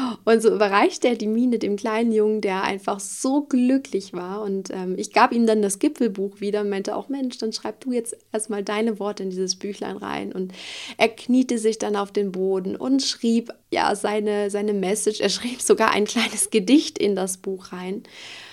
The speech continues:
ähm, was er sich gerade ausgedacht hatte. Und alle waren total berührt von der Reaktion des Jungen und haben sich natürlich auch mit ihm gefreut. Und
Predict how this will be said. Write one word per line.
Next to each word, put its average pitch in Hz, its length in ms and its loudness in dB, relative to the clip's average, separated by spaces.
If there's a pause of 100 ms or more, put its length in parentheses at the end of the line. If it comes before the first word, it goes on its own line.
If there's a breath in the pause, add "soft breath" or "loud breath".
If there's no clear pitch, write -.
(180 loud breath)
ähm, 196 300 0
was 190 180 -2
er 196 60 -2
sich 185 220 -6
gerade 185 340 -8
ausgedacht - 680 -8
hatte. 190 340 -12
Und 185 480 -6
alle 240 360 6
waren 226 240 10
total 226 400 2
berührt 214 540 0
von 214 200 0
der 202 140 0
Reaktion 233 720 -2
des 220 200 -2
Jungen 233 500 0 (760)
und 208 120 -4
haben 202 120 2
sich 202 80 4
natürlich 196 480 0
auch - 140 -2
mit 220 200 0
ihm 196 180 0
gefreut. 185 540 -2
Und 190 180 -2